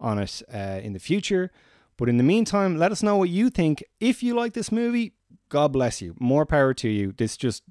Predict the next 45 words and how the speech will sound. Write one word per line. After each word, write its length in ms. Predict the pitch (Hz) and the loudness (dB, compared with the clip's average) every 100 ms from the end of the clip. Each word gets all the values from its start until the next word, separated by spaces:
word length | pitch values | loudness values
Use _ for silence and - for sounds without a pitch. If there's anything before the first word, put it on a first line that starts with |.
| - | -8
didn't 220 | - 110 107 | -2 0 0
work 180 | 101 | -2
for 100 | - | -4
me 140 | 101 92 | -4 -4
at 60 | |
all, 180 | 90 87 | -4 -4
I'm 100 | 87 | -6
afraid. 320 | 85 98 92 | -6 -6 -6
And 120 | 92 98 | -4 -6
I 40 | |
don't 240 | 92 107 107 | -2 -2 -2
think 140 | 107 | -2
I'm 100 | 98 | -2
alone 420 | 95 95 95 87 - _ _ _ | -2 -2 -4 -6 -10 _ _ _
in 180 | 98 92 | -6 -4
that. 160 | 92 | -2
I, 120 | 95 98 | -4 -4
I 60 | 104 | -6
spoke 300 | - 117 113 | -2 0 0
to 100 | 113 | -2
one 100 | 110 | -2
of 120 | 104 | -2
our 80 | 101 | -4
podcasting 520 | 101 101 - 98 101 | -4 -6 -6 -8 -8
colleagues, 540 | 98 98 98 95 - - _ _ _ - | -8 -6 -6 -10 -14 -16 _ _ _ -16
uh, 400 | 90 90 90 90 | -12 -10 -8 -10
on 180 | - 92 | -12 -14
Facebook 400 | - 95 - 98 | -10 -12 -12 -6
Messenger 480 | 120 143 147 139 139 | -2 0 0 2 0
a 180 | 131 120 | -2 -8
short 280 | - 127 123 | -2 -2 0
while 140 | 117 | 0
ago, 220 | 117 113 | 2 0
and, 120 | 107 101 | 0 -4
and 160 | 104 | -8
<laughs> 100 | 82 | -4
he 140 | 139 139 - | 0 0 0
very 280 | - - 151 | -2 0 0
much 460 | 120 127 - - - - 294 - | 0 -2 -4 -6 -8 -12 -12 -4
<laughs> 0 | - - - | 0 0 0
echoed 500 | 151 - - 151 110 | 0 0 0 0 0
my 180 | 127 127 | -2 -2
th-, 240 | - 156 | -2 -2
my 160 | 139 131 | 0 -2
sentiments. 640 | - 120 110 107 98 - | 0 -4 -4 -6 -10 -12